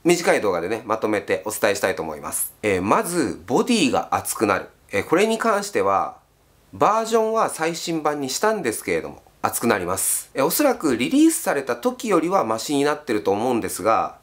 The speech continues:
えー、バッテリーを充電してる時、これはね、熱いよね。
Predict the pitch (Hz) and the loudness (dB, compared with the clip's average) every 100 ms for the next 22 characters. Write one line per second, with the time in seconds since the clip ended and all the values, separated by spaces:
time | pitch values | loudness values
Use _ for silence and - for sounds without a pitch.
0 | - 113 95 127 131 - 226 233 240 160 | -10 -8 0 0 -2 -4 -2 4 4 4
1 | 117 123 131 127 123 123 120 110 107 82 | 0 -2 2 2 0 0 -2 -2 -6 -8
2 | - _ _ _ _ - - 120 185 214 | -14 _ _ _ _ -14 -4 0 2 4
3 | 202 196 170 127 95 85 - _ 98 92 | 2 0 -2 -2 -2 -6 -12 _ -6 -4
4 | - 165 180 90 85 87 - | -2 2 2 2 0 -6 -12